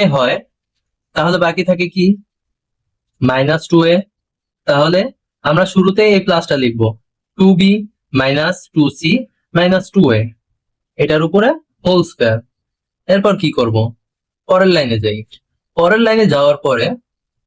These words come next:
এখান থেকে দুই কমন নেওয়া যায়, তাহলে আমরা দুই কমন নিলাম, ব্র্যাকেট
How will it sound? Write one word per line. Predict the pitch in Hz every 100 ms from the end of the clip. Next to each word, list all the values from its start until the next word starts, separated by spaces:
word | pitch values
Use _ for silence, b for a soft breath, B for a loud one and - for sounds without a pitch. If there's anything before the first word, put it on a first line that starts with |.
| _ _ _ _ _ _ _ _ _ _ -
এখান | 165 175 196
থেকে | 214 202
দুই | 175 175
কমন | 170 156 135
নেওয়া | 117 113 110
যায়, | 117 190 _ -
তাহলে | 147 147
আমরা | 151 147 151
দুই | 160
কমন | 151 123 110
নিলাম, | 110 107 110 - _ _ _ _ _ _ _ _ -
ব্র্যাকেট | 151 147 117